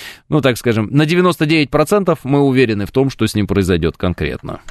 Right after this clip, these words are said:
А, а ещё на мини-футболе кричали, что надо бить москалей и складывать трупы. А, значит, ужас. Теперь ноют, пишет Сергей. Да, прекрасно помню это всё.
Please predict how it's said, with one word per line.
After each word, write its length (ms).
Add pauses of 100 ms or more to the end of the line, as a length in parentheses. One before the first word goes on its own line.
(1600)
А, 360
а 20
ещё 260
на 120
мини-футболе 600
кричали, 460
что 160
надо 220
бить 200
москалей 520
и 40
складывать 680
трупы. 480 (180)
А, 160
значит, 380
ужас. 460
Теперь 360
ноют, 400
пишет 300
Сергей. 360
Да, 220
прекрасно 520
помню 380
это 160
всё. 320